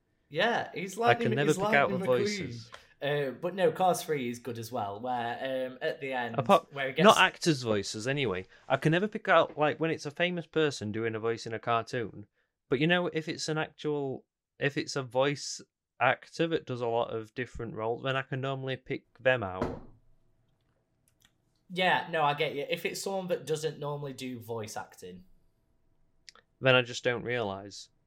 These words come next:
Speaker 1: Did you know that Robin Williams is the genie in Aladdin?
Speaker 2: I did.
Speaker 1: <laughs> Are you sure? So, I think a lot of people always say Pixar films aren't great.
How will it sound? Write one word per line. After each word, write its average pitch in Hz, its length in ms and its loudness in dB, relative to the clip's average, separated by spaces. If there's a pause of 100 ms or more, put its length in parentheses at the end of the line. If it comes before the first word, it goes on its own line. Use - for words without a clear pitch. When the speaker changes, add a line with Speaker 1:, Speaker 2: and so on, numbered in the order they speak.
(340)
Speaker 1:
Did 147 200 -12
you 160 80 -8
know 151 180 -4 (100)
that 139 400 -6
Robin 139 220 -10
Williams 123 380 -12
is 110 80 -16
the - 100 -20
genie 113 300 -14
in 110 80 -16
Aladdin? 117 340 -16 (1120)
Speaker 2:
I - 60 -10
did. 101 280 -4 (180)
Speaker 1:
<laughs> - 920 -14
Are 160 60 -4
you 117 140 -8
sure? 107 340 -12 (640)
So, 175 280 2 (220)
I 220 220 8
think 127 400 -2
a 147 80 -2
lot 202 260 6
of 208 80 -10
people 160 400 -6
always 131 380 -4
say 113 260 -6
Pixar 131 380 -8
films 117 240 -8
aren't 113 200 -10
great. 92 240 -18